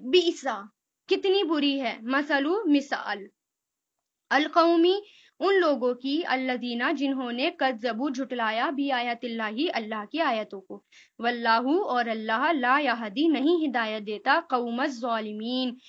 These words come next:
उन लोगों को जो जालिम हैं। देखिए कितनी ज्यादा, उम, ये वाली आयत है झंझोड़ देने वाली कि अल्लाह ताला मिसाल दे रहे हैं किनकी,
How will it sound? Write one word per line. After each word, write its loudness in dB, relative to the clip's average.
उन 4
लोगों 4
को -8
जो -2
जालिम -4
हैं। -8
देखिए -2
कितनी 0
ज्यादा, 0
उम, -4
ये -4
वाली 0
आयत 0
है -2
झंझोड़ 0
देने -2
वाली -2
कि -4
अल्लाह 2
ताला 0
मिसाल 2
दे -2
रहे -6
हैं -10
किनकी, -2